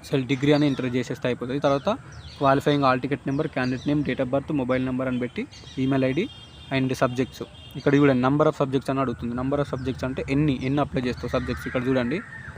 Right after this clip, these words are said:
So, ఎయిట్ సబ్జెక్ట్స్ వరకు మనం రాసుకోవచ్చు అండి, ఎయిట్ సబ్జెక్ట్స్. ఓకేనా? ఎయిట్ సబ్జెక్ట్స్ ఎంట్రన్స్ ఎగ్జామ్స్ రాసుకుంటే ఎయిట్ ర్యాంక్స్ వస్తాయి. ఎయిట్ సబ్జెక్టులకు ర్యాంకులు వచ్చిన తర్వాత ఏదో ఒక్కటి సెలెక్ట్ చేసుకొని దాన్ని మనం పట్టుకొని వెళ్ళాలి, ఏది మంచిగా ఉంటే అది. రాసులు ఎనిమిది అయితే రాసుకోవచ్చు.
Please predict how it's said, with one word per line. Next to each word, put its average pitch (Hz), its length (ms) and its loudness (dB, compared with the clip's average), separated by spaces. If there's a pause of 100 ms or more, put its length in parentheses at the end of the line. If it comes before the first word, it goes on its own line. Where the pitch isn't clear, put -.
(200)
So, 123 380 0 (380)
ఎయిట్ 151 240 6
సబ్జెక్ట్స్ 147 400 2
వరకు 151 180 2
మనం 147 200 4
రాసుకోవచ్చు 127 460 0
అండి, 117 160 -4 (140)
ఎయిట్ 131 240 0
సబ్జెక్ట్స్. 127 440 -4 (280)
ఓకేనా? 131 240 -2
ఎయిట్ 143 360 2
సబ్జెక్ట్స్ 147 420 0
ఎంట్రన్స్ 139 320 0
ఎగ్జామ్స్ 135 280 -2
రాసుకుంటే 143 440 0
ఎయిట్ 135 240 2
ర్యాంక్స్ 135 280 2
వస్తాయి. 160 320 -4 (520)
ఎయిట్ 151 320 6
సబ్జెక్టులకు 151 460 4
ర్యాంకులు 151 320 4
వచ్చిన 151 220 0
తర్వాత 151 200 2 (200)
ఏదో 160 280 8
ఒక్కటి 156 200 2
సెలెక్ట్ 151 300 2
చేసుకొని 180 320 0
దాన్ని 147 240 4
మనం 143 160 2
పట్టుకొని 147 320 4
వెళ్ళాలి, 120 280 4
ఏది 135 80 2
మంచిగా 139 260 2
ఉంటే 143 160 4
అది. 117 120 2 (340)
రాసులు 143 360 6
ఎనిమిది 151 280 6
అయితే 139 160 2
రాసుకోవచ్చు. 135 640 0